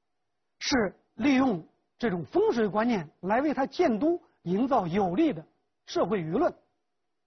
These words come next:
那么，什么是好的风水呢？按照传统的风水学的观点，就是四个字：负阴抱阳。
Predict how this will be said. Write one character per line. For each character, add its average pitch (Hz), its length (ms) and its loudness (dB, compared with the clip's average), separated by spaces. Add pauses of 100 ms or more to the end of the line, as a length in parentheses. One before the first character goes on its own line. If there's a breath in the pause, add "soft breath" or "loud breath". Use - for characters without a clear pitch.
(1500)
那 330 160 0
么， 311 240 2 (440)
什 220 180 0
么 403 100 4
是 359 120 0
好 - 200 0
的 202 80 -4
风 392 280 0
水 208 160 -2
呢？ 214 180 -2 (1120)
按 247 160 0
照 233 160 2
传 277 400 -4
统 170 180 -4
的 190 100 -2
风 294 260 0
水 185 140 -4
学 202 140 -4
的 220 80 0
观 247 220 0
点， 175 180 -2 (400)
就 247 120 -4
是 277 100 -2
四 - 180 -2
个 269 80 2
字： 247 220 -4 (380)
负 330 340 0
阴 330 340 2 (440)
抱 226 340 2
阳。 175 340 -4